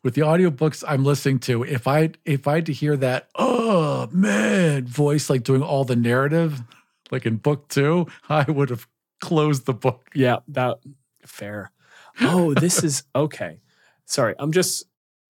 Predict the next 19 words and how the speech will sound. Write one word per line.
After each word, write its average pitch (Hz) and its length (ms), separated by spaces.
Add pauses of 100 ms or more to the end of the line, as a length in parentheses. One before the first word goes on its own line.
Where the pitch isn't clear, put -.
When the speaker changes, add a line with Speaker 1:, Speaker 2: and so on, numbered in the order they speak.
Speaker 2:
because 165 520 (120)
I 123 200
have 117 360 (140)
the 127 140
loose 110 380
knowledge 127 380
of 110 200 (120)
read 110 180
these 120 160
all 127 120
forever 135 360
ago, 170 280 (360)
I, 123 300 (500)
I 165 140
will 160 180
pan 156 320
through 143 260
the, 127 220
uh, 117 280